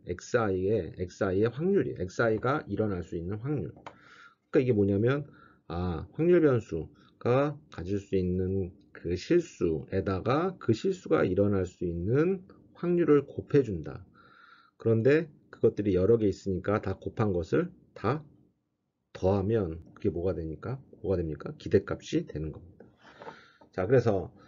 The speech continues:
확률 변수 X가 주어졌을 때 그 확률 변수 X의 기대값이 뭐냐 이렇게 물어보면 그 확률 변수가 취할 수 있는 값들과 또 확률 두 개를 곱한 다음에 다 더하면 바로 기대값이 되게 됩니다. 자, 간단한 한번 예제 한번 볼게요.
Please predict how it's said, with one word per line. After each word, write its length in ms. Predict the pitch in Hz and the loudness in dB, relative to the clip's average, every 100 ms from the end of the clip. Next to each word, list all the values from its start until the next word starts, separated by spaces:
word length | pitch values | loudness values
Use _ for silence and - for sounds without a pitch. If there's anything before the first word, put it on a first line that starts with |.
| - - | -20 -4
확률 260 | 175 190 | 4 6
변수 260 | 175 160 127 | 6 4 2
X가 340 | 98 - 127 | 2 2 2
주어졌을 520 | 120 110 107 101 - | 2 2 4 2 -2
때 100 | - | -4
그 100 | 104 | -2
확률 200 | 127 151 139 | 0 2 2
변수 680 | 131 120 - 127 131 127 - | 2 0 0 4 4 4 0
X의 360 | 90 - 117 110 | -10 -4 -2 0
기대값이 480 | 104 110 110 - 92 | 0 0 0 -4 -2
뭐냐 560 | 90 101 107 107 107 | 0 2 2 2 0
이렇게 180 | 107 101 | 0 -4
물어보면 680 | 82 92 82 87 110 123 127 | -2 -2 -2 -4 -2 -2 -2
그 80 | 95 | -4
확률 240 | 127 139 | -2 0
변수가 380 | 127 110 - 101 | 2 0 0 -2
취할 220 | - 143 | 0 -2
수 160 | 131 107 | -2 -4
있는 480 | 101 107 139 160 - - _ - | -2 0 -2 -4 -10 -20 _ -16
값들과 800 | - - 113 101 113 123 165 - - _ _ | -16 -2 2 2 2 0 -2 -8 -20 _ _
또 100 | 104 | -8
확률 580 | - - 175 147 82 87 - - | -8 -6 -2 0 0 -4 -14 -20
두 100 | - | -6
개를 360 | 117 113 131 131 | 0 2 2 -2
곱한 320 | - 123 113 | -6 -4 -2
다음에 480 | 90 87 113 95 - - - _ - - | -4 -6 -6 -6 -10 -18 -20 _ -20 -20
다 260 | - 113 123 | -8 -4 -4
더하면 600 | 87 92 101 120 82 85 | -4 -2 0 -2 -2 -10
바로 200 | - 82 | -12 -12
기대값이 720 | - 92 - 82 - 135 147 - | -4 -4 -2 -12 -8 -8 -8 -12
되게 180 | - 82 | -8 -8
됩니다. 300 | 76 76 - - - _ _ _ | -6 -10 -12 -18 -20 _ _ _
자, 180 | - 90 | -8 -4
간단한 380 | - 139 175 160 | 2 6 8 6
한번 200 | 147 113 | 6 6
예제 200 | 90 104 | 6 6
한번 240 | 104 104 | 6 4
볼게요. 460 | 87 - 85 123 | 0 -2 2 2